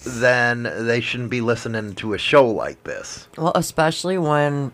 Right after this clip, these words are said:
Speaker 2: you come back the next day and say, "Uh, I made it up." <laughs>
Speaker 1: I make everything up. When I'm doing a, a radio skit, I'm making the shit up. But I can make it sound fucking real as fuck.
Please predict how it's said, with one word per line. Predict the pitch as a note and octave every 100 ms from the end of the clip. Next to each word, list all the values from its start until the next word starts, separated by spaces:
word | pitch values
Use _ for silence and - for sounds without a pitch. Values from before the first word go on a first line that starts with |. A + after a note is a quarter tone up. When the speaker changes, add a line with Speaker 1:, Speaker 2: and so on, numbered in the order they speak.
| -
Speaker 2:
you | B2
come | - C#3 C3
back | B2 B2 -
the |
next | A2 A2+ A#2 A2+
day | A2 A2+ A#2+ G#2
and | G2+
say, | - A2+ G2 F#2+ -
"Uh, | - G2 F#2 F#2 F2+ -
I | G2
made | F#2 G2+ F#2+
it | F2
up." | G2 F#2 - _ _ _ _ _ _
<laughs> | - - - - - - - -
Speaker 1:
I | B3+
make | D#4+ E4
everything | D#4+ D#4 F4 - G3 B2
up. | F2 - - - - C4 - E4 - - D#4 - D#4+ _ - - _ _ -
When | D#3 F#3
I'm | A3+
doing | B3+ C#4 A#3+
a, | F#3+ E3+ D#3 D3+
a | E3
radio | D3+ E3+ A#3+ C4
skit, | C4 - C4+ C4+
I'm | F3+ F#3
making | G#3 A#3 E3+
the |
shit | D3+ - D3+
up. | F3 G#2 - _ _ _ _ _ _ _ _ _ _ _
But | C#3+
I | D3+ G#3+
can | - F3
make | D3 G3+ F#3
it | C#3
sound | - G3 F#3+ F3
fucking | G#3+ G3 F#3 C#3
real | C3 G#3 A#3
as | A3+ -
fuck. | F3+ F3 E2+ -